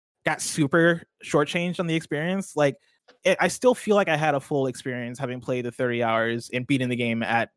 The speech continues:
twenty-eight hours. Like, it didn't feel like a, "Oh, you fucked up" kind of thing. Um, because I ha-, I had a good time just do-,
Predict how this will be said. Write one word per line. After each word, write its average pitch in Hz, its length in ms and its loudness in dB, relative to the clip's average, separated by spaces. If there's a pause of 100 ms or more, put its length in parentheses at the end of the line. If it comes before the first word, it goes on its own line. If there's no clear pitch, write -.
(340)
twenty-eight 123 440 2
hours. 110 300 2
Like, 127 100 -4
it - 20 -4
didn't 139 200 0
feel 135 200 2
like 120 220 4
a, 113 280 0 (920)
"Oh, 147 100 6
you 143 160 4
fucked 147 300 2
up" 143 180 4
kind 139 180 -2
of 123 80 -2
thing. 117 360 -4 (100)
Um, 117 580 0 (140)
because 160 220 2
I 151 100 2
ha-, 156 160 -2
I 160 140 4
had 160 160 2
a 160 40 2
good 143 220 0
time 123 460 -2
just 123 220 -10
do-, 139 140 -4